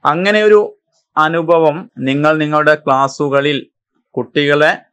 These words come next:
ഓൺലൈൻ ക്ലാസ്സുകളിൽ ശ്രദ്ധ തിരിച്ചാൽ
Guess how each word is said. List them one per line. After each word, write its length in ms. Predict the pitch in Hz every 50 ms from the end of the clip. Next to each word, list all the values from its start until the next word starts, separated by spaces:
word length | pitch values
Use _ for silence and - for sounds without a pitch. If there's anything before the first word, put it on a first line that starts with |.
| _ _ _ - - _ _ _ _ -
ഓൺലൈൻ 440 | 127 131 135 143 147 151 151 151 143
ക്ലാസ്സുകളിൽ 600 | 147 139 135 131 - - 139 120 131 127 139 147 - -
ശ്രദ്ധ 500 | - - - - 139 127 120 120 120 127 156 175 - - _ - _ _ _ _ _ _ _ _ _ _ _ _ _ 139
തിരിച്ചാൽ 640 | 139 135 131 135 131 - - 151 143 131 107 95